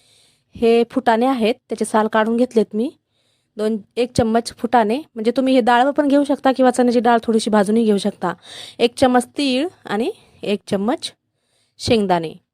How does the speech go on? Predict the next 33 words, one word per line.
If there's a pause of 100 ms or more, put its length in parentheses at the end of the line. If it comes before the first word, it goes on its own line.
(1300)
आणि
याच्यात
पाणी
टाकून (680)
हे
वाटून
घ्यायचं
आहे
आपल्याला. (500)
खूप
छान
चविष्ट
भाजी
होते
ही. (540)
आणि
लसूण
मेथी
म्हटल्यावर
लसूण
तर
भरभरून
पडणारच
आहे. (240)
तर
इथे
मी
पहिले (600)
पाच
सहा
पा-,
लसणाच्या
पाकळ्या